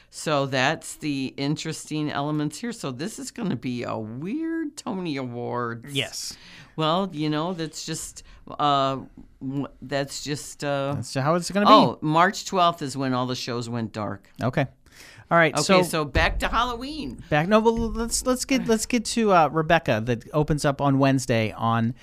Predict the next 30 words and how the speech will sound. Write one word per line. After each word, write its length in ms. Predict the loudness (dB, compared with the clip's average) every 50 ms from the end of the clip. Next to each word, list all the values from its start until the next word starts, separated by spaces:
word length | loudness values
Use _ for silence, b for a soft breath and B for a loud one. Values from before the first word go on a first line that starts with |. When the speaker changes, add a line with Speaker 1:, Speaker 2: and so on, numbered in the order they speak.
| B B B B B B B _
Speaker 2:
on, 440 | 0 2 2 4 4 4 6 6 6
uh, 160 | 6 4 4
Netflix. 600 | 4 4 2 2 2 -2 -4 -4 -4 -4 -4 -4 -6 B B B _
Speaker 1:
But 120 | -2 0 0
it 100 | 0 0
is 140 | 0 0 0
at 200 | 0 0 -2 -2
Plaza 320 | -4 -2 -2 -2 -2 -6
Frontenac 480 | -6 -6 -6 -4 -4 -4 -6 -6 -6 -8
right 180 | -10 -8 -8
now 180 | -6 -6 -6 -6
if 100 | -6 -8
you 80 | -6 -4
Speaker 2:
Uh, 40 | -4
Speaker 1:
wanna 140 | -4 -4 -6
see 220 | -6 -8 -6 -6
it. 140 | -8 -8 B B B B B B
And 160 | 0 0 2
I 140 | 4 4 4
will 260 | 4 4 4 2 2
say, 480 | 2 -2 -2 0 0 0 0 -4 -6 -10 -14 _ _ _ _ _ _ -10 -8
uh, 80 | -6 -4
remaking 640 | -2 0 2 2 2 0 0 -2 -2 0 0 0 -2 -2
a 220 | -4 -4 -4 -4 -6 -10 -14 _ _ _ _ -8
nineteen 440 | -4 -2 -2 -2 -2 -4 -4 -6 -6
forty 260 | -4 -4 -2 0 2
movie, 260 | 2 2 0 0 -4 -4
they 120 | -4 -4
don't 160 | -4 -4 -4
want 220 | -4 -4 -4 -6